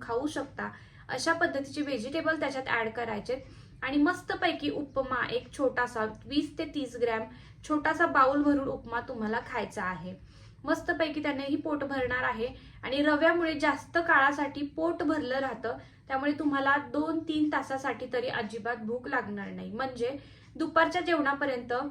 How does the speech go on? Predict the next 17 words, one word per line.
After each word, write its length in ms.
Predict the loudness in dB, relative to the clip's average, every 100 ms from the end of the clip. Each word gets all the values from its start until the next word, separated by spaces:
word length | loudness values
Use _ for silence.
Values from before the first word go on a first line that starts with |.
| -8 -12 -4
अजिबात 360 | -4 -2 -2 -2
तुम्हाला 300 | -4 -2 -2
भूक 320 | -2 0 2
लागणार 360 | 0 0 -4 -8
नाही. 260 | -10 -12 -14 -20 -20 -20 -4 8
हा 140 | 8
होता 300 | 8 4 0 2
तुमचा 360 | 0 2 0 0 -4
दुसरा 340 | -6 -4 -2
आणि 280 | 0 0 -4 -6 -8
इझी 300 | -8 -4 -2
असा 280 | -2 -2 -4 -4 -12 -20 0
ब्रेकफास्टचा 640 | 2 2 -2 -10 -4 0 0 2
ऑप्शन. 440 | 0 0 -10 -12 -14 -18 -20 -20 -20 -20 -20 -20 -20 -20 -20 _ _ _ _ _ _ -2
नंतर 480 | 0 2 6 6 4 4
नेक्स्ट 440 | 6 6 4 -6 -4
आपला, 360 | -2 2 2